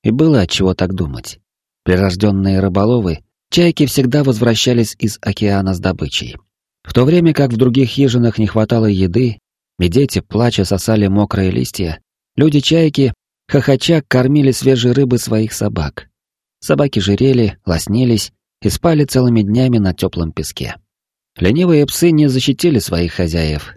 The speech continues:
когда к ним пришли рассерженные островитяне. «Надо делиться едой», сказали они людям-чайкам. «Мы хотим свою долю». Те лишь рассмеялись в ответ. «Отчего же?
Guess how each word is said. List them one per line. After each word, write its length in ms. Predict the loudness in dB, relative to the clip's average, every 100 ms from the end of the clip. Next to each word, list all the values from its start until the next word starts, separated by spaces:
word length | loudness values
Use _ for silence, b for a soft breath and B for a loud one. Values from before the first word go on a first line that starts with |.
| _
когда 300 | -4 -2 -2
к 80 | 0
ним 220 | 0 2
пришли 380 | 0 0 2 2
рассерженные 800 | 0 0 -2 0 -2 0 -2
островитяне. 840 | -2 -6 -4 -6 -4 -6 -6 -10 -16 _ _ _ _ _ _ _ _ _ -4
«Надо 300 | -2 2 2
делиться 460 | 4 4 2 2 2
едой», 580 | 4 4 4 4 0 -6 _ -10
сказали 400 | -6 -2 0 0
они 240 | 0 0
людям-чайкам. 800 | 0 0 -2 -2 -2 -2 -6 -8 -12 _ _ _
«Мы 240 | -2 0
хотим 380 | 2 0 2 0
свою 360 | 2 2 4 4
долю». 520 | 4 2 2 -2 -8 _ _ _ _ _ _ -2
Те 120 | 2
лишь 200 | 2 2
рассмеялись 640 | 0 -2 0 0 2 0 -2
в 60 |
ответ. 400 | -6 -6 -8 -10 -20 _ _ _ _ _ _
«Отчего 600 | -2 2 2 4 4 4
же? 280 | 2 -2